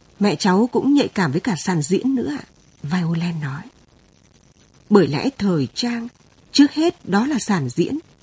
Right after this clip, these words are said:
Violet hiểu được điều đó. Cô phân vân lựa chọn giữa một bộ quần áo lụa kim tuyến.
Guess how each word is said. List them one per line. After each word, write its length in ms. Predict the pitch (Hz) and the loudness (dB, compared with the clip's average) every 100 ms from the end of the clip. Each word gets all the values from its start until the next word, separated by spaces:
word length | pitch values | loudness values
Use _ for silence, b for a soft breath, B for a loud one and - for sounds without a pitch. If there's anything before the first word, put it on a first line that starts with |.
| _ _ _ _ _ - | _ _ _ _ _ -6
Violet 600 | 156 202 180 185 190 180 175 170 | 2 4 4 4 2 2 2 2
hiểu 200 | 180 190 | 6 8
được 140 | 135 - | 6 0
điều 160 | 160 135 | 2 0
đó. 260 | 135 156 - - _ _ _ b b b b | -2 -8 -12 -20 _ _ _ b b b b
Cô 100 | 311 | 0
phân 220 | 320 285 | 4 2
vân 160 | 302 277 | 4 4
lựa 200 | 196 - | 4 2
chọn 320 | 202 170 147 | -2 -4 -2
giữa 160 | 196 | 2
một 180 | 285 233 175 | 2 2 0
bộ 300 | 175 156 - _ - | 0 0 -2 _ 2
quần 240 | 196 143 - | 4 4 -2
áo 240 | 151 190 | -4 -2
lụa 260 | 277 220 - - | 2 4 4 2
kim 200 | 254 240 - | 2 2 2
tuyến. 300 | 196 202 247 | 2 2 0